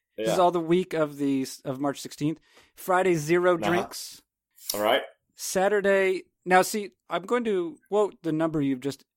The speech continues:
Speaker 1: entered here, and
Speaker 2: Okay.
Speaker 1: and it opens up.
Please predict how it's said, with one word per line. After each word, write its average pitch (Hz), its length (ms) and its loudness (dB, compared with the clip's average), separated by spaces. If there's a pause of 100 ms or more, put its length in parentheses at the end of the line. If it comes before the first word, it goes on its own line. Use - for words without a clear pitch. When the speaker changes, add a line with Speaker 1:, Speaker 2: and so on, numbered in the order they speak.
Speaker 1:
entered 151 340 -6
here, 117 340 -6
and 139 220 -2 (260)
Speaker 2:
Okay. 107 220 -2
Speaker 1:
and 143 120 2
it 160 220 0
opens 170 360 2
up. 151 240 2